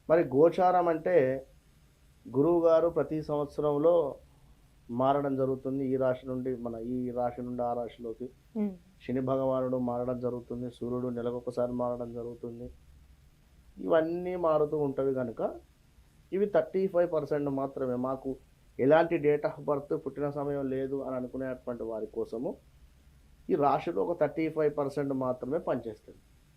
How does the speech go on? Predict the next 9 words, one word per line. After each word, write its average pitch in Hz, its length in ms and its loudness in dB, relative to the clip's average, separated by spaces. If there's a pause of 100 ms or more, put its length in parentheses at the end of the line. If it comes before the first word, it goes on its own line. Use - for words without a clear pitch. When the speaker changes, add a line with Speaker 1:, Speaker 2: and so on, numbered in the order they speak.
(300)
Speaker 1:
Date 151 280 4
of 180 100 0
birth, 175 340 2
పుట్టిన 170 300 -4
సమయం 160 400 0
ఉంది 151 260 -2
అనుకుంటే 143 420 -4
నైంటీ 175 840 -4
నైన్ 160 440 2